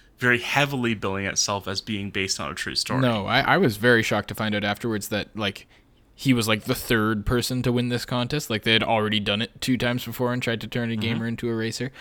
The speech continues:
Speaker 2: Um, but anyway, you want to do theater experience first.
Speaker 1: Yes. <laughs> I, a bit of a misnomer for me. I, of course,
Speaker 2: Home
Speaker 1: uh,
Speaker 2: theater experience.
Speaker 1: Griffin, I have to admit,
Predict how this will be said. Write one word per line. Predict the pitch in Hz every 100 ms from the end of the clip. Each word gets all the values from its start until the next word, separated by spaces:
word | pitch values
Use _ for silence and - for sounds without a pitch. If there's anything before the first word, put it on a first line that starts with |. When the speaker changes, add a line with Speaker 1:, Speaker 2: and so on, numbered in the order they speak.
| - - - - - -
Speaker 2:
Um, | 139 139
but | 147
anyway, | 156 143 110
you | 120
want | 117 110
to |
do | 113
theater | - 120 113 98
experience | - - 98 92 -
first. | 110 - - - - - - - - - -
Speaker 1:
Yes. | 135 - - - - - - -
<laughs> | 165
I, | - 160 160 240 240 - - 139 135
a | 151
bit | 135 214
of | 214
a | 190
misnomer | 165 156 143 127 123 113
for | - 107
me. | 98 110 -
I, | 120 143
of | 147
course, | - 139 135 135 -
Speaker 2:
Home | 117
Speaker 1:
uh, | 110 107
Speaker 2:
theater | 104 98 90 104
experience. | - 98 - 143 - _ _ _
Speaker 1:
Griffin, | 147 - 165 160 -
I | 110 110 110 113 -
have | 120 120
to | - 127
admit, | 117 117 - - -